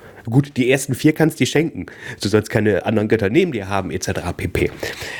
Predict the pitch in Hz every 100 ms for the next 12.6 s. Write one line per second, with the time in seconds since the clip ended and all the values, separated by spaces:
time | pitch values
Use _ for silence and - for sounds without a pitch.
0 | - - 233 233 190 220 208 - 143 156
1 | 127 127 151 147 143 - 127 135 127 156
2 | - 175 175 - 120 120 151 143 - -
3 | 131 123 107 107 - - - - - -
4 | - - - - - 117 - - 135 -
5 | 120 143 254 269 160 - - - - -
6 | 196 311 - - _ - - - _ _
7 | _ - 107 101 135 135 135 139 135 143
8 | - 226 - 110 - - - - - -
9 | - - _ _ _ _ - 120 117 -
10 | 220 226 175 139 151 156 151 143 143 120
11 | 160 156 151 - 151 127 110 107 151 185
12 | 156 135 - 127 123